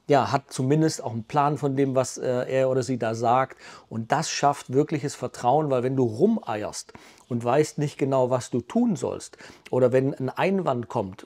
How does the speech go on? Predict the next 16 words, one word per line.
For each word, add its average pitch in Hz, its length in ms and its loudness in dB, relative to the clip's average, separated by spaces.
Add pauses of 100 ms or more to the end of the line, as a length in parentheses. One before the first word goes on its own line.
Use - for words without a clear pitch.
und 127 160 -4
du 131 240 4
reagierst 135 540 2
dann 143 100 2
nicht, 120 200 -8
äh, - 160 -6
passend 117 440 -6
drauf 107 300 -2
oder 120 160 -2
hast 123 220 -8
vielleicht 123 340 -2
auch 117 120 -6
keine 117 320 -2
Antwort 180 400 -2
darauf, 113 320 -2 (500)
dann 165 320 -2